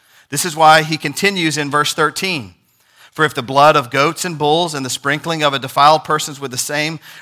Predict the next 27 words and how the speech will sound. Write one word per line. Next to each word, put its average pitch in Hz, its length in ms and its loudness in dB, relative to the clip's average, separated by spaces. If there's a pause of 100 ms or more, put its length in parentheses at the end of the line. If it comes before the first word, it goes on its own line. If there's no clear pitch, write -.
or 127 100 -2
with 165 160 -2
the 160 140 0
ashes 151 380 4
of 139 100 -2
a 131 80 -2
heifer, 143 420 0 (160)
sanctify 180 800 2
for 139 120 -8
the 131 120 -6
purification 147 760 -4
of 117 120 -10
the 110 100 -10
flesh, 165 680 0 (440)
how 208 200 2
much 208 300 0
more 147 640 0 (200)
will 165 140 -2
the 156 140 0
blood 170 340 2
of 220 160 0
Christ, 139 560 0 (280)
who 175 120 0
through 196 300 -4
the 175 220 -4
eternal 208 440 0
Spirit 156 480 0